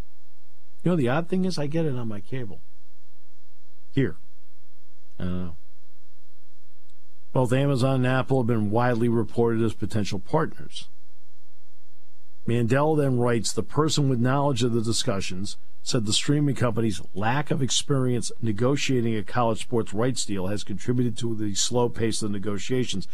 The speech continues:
And remember, Apple with the N F L, the pace of the negotiations with Apple and the N F L was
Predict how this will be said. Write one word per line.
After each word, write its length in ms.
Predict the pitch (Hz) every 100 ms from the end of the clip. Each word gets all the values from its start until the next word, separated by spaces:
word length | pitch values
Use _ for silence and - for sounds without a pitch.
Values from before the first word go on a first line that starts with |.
| - - -
And 140 | 131
remember, 460 | 127 135 151 113 - - - - -
Apple 440 | 127 147 147 147
with 160 | 127 101
the 200 | 117 117
N 140 | 120
F 240 | 113 98 131
L, 380 | 143 113 80 - - - -
the 100 | 143
pace 540 | - - 185 208 - 160
of 60 |
the 60 | 139
negotiations 840 | 135 127 131 120 123 127 107 110
with 200 | 104 98 -
Apple 400 | 123 127 127 123
and 120 | 113
the 120 | 113
N 120 | 117
F 220 | 117 - 120
L 280 | 127 123 - - -
was 160 | 107